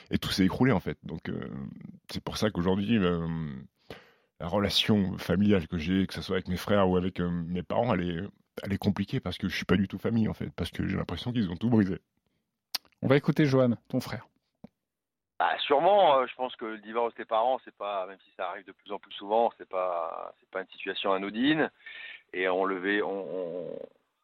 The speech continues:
Speaker 3: on le vit pas toujours, euh, de la même façon. Euh, hier, moi, je l'ai, c'est pas, ça a été un moment pas agréable, mais moi, je l'ai plutôt assez bien vécu.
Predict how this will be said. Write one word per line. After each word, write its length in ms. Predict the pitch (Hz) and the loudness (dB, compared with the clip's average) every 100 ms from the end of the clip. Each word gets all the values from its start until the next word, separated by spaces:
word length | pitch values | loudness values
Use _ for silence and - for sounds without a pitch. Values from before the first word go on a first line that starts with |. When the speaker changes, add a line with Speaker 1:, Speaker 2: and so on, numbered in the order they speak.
| - - - | -20 -18 -4
Speaker 3:
on 120 | 95 | 0
le 160 | 104 104 | 2 2
vit 180 | 113 | 0
pas 160 | 117 120 | 6 6
toujours, 580 | - 117 117 131 123 101 | 6 4 8 10 10 10
euh, 180 | 98 98 | 6 4
de 80 | |
la 100 | 104 | 2
même 180 | 107 110 | 2 2
façon. 500 | 123 120 160 143 117 | 2 4 4 6 4
Euh, 300 | 98 92 92 95 | 4 2 0 -2
hier, 160 | 90 92 | -4 -2
moi, 240 | 107 110 | 0 0
je 140 | 90 92 | 0 -6
l'ai, 200 | 98 95 _ _ _ - | -6 -8 _ _ _ -18
c'est 100 | 98 | -4
pas, 340 | - 113 120 113 - - | 4 6 8 4 -2 -6
ça 60 | |
a 20 | |
été 160 | 101 110 | -2 0
un 60 | 107 | 2
moment 340 | 113 123 127 | 4 6 6
pas 200 | - 120 | 6 6
agréable, 500 | 117 113 131 143 120 | 6 4 6 6 4
mais 60 | 107 | -2
moi, 180 | 113 113 | -6 -6
je 60 | |
l'ai 80 | 98 | -10
plutôt 400 | - 98 113 110 | -16 -14 -8 -6
assez 180 | 98 104 | -8 -12
bien 220 | 101 104 | -10 -8
vécu. 420 | 101 - 131 180 | -10 -10 -10 -10